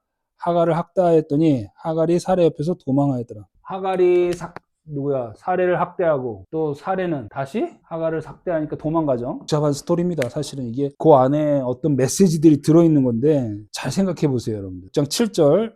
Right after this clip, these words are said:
여호와의 사자가 광야의 샘물 곁, 곧 술길 샘물 곁에서 그를 만나. 하갈을 어디서 만나요? 술길 샘물이라고 돼 있는데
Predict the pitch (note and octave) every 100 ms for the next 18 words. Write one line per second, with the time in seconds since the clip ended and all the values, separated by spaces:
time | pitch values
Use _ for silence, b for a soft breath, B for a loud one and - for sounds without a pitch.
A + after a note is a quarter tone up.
0 | - C3 D#3 D#3+ D3+ - F#3+ F#3+ F3+ G3
1 | C3+ G2 C3 D#3+ F#3 F#3 F3+ - G#3+ G3+
2 | G3+ G3 D#3+ F#3 A3 F#3 G3+ - C#4+ -
3 | - C4 B3+ - C4 B3 A3+ D#3 F3+ G3
4 | G#3 E3+ D3 A2 G#2+ G#2+ - B3 B3 A#3
5 | D#3 G3 A3+ F#3 D#3+ E3 D#4 - E4+ F4
6 | - F4 F4 - E4+ E4+ E4 C#4+ A#3+ G3+
7 | F#3 F#3 G#3 C#3